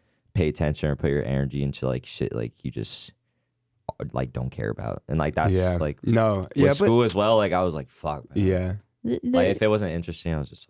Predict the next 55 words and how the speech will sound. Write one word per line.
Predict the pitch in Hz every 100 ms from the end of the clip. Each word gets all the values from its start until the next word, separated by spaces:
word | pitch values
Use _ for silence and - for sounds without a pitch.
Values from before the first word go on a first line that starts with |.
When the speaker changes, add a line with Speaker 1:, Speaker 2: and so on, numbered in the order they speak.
| 107
Speaker 1:
like, |
Speaker 2:
Yeah, | 92 87
Speaker 1:
"You're | 87
not | 65 -
Speaker 2:
dude. | -
Speaker 1:
watching." | 64
Speaker 2:
Yeah, | 156
'cause | 180 190 156
no, | 170 160
that's | 160 -
true. | 127
When, | 104 127 101
when, | 127 127
when | - 127 123
it | 131
was, | 123
like, | 113
a | 104
good | 95 104
teacher | 107 107 98
that | 95
knew | 95 98
how | 95
to | 92
get | 101 95
us | 101
Speaker 1:
Mm-hmm. | 98
Speaker 2:
engaged, | 98 104 107 95
I | 98
definitely | 107 101 107 87
Speaker 1:
Yeah, | 85
Speaker 2:
would | 76
Speaker 1:
yeah, |
Speaker 2:
engage. | 76 76 73
Speaker 1:
yeah, |
Speaker 2:
But, | 104
like, | 101 98
Speaker 1:
exactly. | 101 117
Speaker 2:
usually, | 113 104 95 95
dude, | 92 92 92 85 90
ugh. | - _ _ _ -
Speaker 1:
Yeah. | 71 71 76 76 _ _ _
But | 78
now | 80 82
I'm | 80
just, | 73 - - -
now | 71
I'm | 69
stupid. | - 65 - _ _ _
<laughs> | 110 127 127 95 - -
Speaker 2:
Nah, | 110
Speaker 3:
Are | 226
you | 302
Speaker 2:
bro. |
Speaker 3:
stupid? | 302 349 370